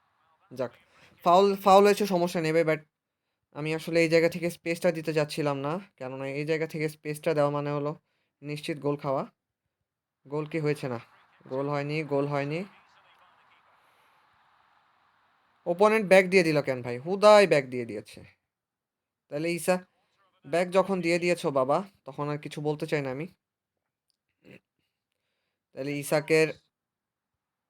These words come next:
ইসাকের গোলটা আমি দিয়েই দিই। বেচারা যখন, আমি বুঝলাম না, ব্যাক দেওয়ার মতো কিছু হলো এখানে। হার্নান্দেজ, ইসাক,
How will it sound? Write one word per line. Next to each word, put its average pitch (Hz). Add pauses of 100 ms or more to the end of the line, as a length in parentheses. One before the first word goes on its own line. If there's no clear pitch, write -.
(160)
ইসাকের 151
গোলটা 143
আমি 147
দিয়েই 139
দিই। 139 (920)
বেচারা 139
যখন, 143 (1700)
আমি 240
বুঝলাম 196
না, 151
ব্যাক 170
দেওয়ার 190
মতো 190
কিছু 180
হলো 143
এখানে। 127 (480)
হার্নান্দেজ, 151 (3500)
ইসাক, 165